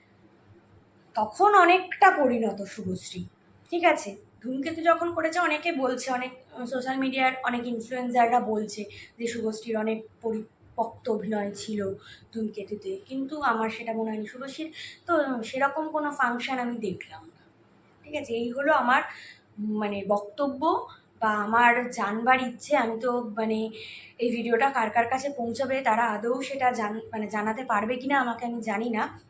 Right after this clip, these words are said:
but তাও আমি দর্শকদের কাছে এই প্রশ্নগুলো ছেড়ে গেলাম যে এই, এই জায়গাগুলো যে খালি রয়ে গেল আমার মনের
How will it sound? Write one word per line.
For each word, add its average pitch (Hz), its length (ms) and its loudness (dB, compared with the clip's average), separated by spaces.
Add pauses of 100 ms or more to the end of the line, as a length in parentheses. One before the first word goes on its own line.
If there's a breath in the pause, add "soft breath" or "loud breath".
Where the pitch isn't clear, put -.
but 262 180 0
তাও 359 180 10
আমি 381 160 4
দর্শকদের 320 560 4
কাছে 339 260 4
এই 381 80 4
প্রশ্নগুলো 311 540 -2
ছেড়ে 247 360 2
গেলাম 185 360 0 (240 loud breath)
যে - 80 -10
এই, 349 360 2
এই 403 140 2
জায়গাগুলো 339 600 6
যে 381 240 0
খালি 269 400 2
রয়ে 294 320 2
গেল 247 360 6
আমার 240 340 2
মনের 233 380 -2